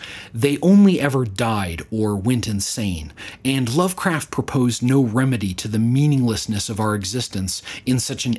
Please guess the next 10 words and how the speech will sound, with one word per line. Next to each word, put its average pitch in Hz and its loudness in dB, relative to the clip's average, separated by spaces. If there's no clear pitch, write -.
alien 120 2
and 90 -4
hostile 98 -6
universe. 92 -8
What 156 2
I 254 0
think 196 0
that 156 0
Lovecraft 135 0
missed 117 -2